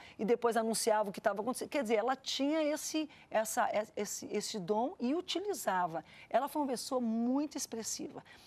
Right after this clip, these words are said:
Quer ver uma coisa? Toda vez que um movimento é, é, é, um mover de Deus, e isso a gente vê em muitas denominações, quando há aquele mover inicial, a participação e o trabalho é muito parecido do homem e da mulher.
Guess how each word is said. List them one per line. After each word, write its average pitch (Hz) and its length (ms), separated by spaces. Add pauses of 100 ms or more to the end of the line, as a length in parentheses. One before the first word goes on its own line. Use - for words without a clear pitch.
(140)
Quer 381 100
ver 392 100
uma 202 160
coisa? 170 380
Toda 320 320
vez 196 400
que 202 80
um 190 40
movimento 180 840 (380)
é, 175 40 (240)
é, 165 400
é, - 40 (160)
um 208 60 (160)
mover 208 600
de 160 120
Deus, 165 480
e 220 140
isso 262 160
a 262 60
gente 233 200
vê 220 300 (260)
em 226 80
muitas 220 480
denominações, 160 880
quando 233 380 (300)
há 220 260
aquele 214 320
mover 190 320
inicial, 180 800 (200)
a 226 160
participação 214 880
e 202 60
o - 20
trabalho 190 380
é - 20
muito 240 280
parecido 208 440
do 196 120
homem 190 240
e - 20
da 190 80
mulher. 190 380